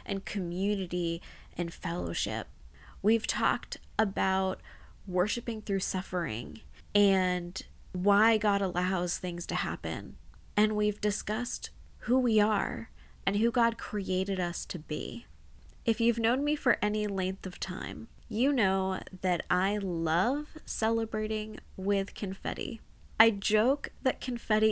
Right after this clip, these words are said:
is my love language, but honestly, that is extremely accurate. <laughs> Um,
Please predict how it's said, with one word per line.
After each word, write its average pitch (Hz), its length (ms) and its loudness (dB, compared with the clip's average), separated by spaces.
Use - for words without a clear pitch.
is 196 160 2
my 202 160 2
love 190 260 2
language, 247 640 0
but 233 140 4
honestly, 294 600 6
that 240 200 4
is 233 160 2
extremely 214 1120 0
accurate. - 580 2
<laughs> - 40 2
Um, 196 640 6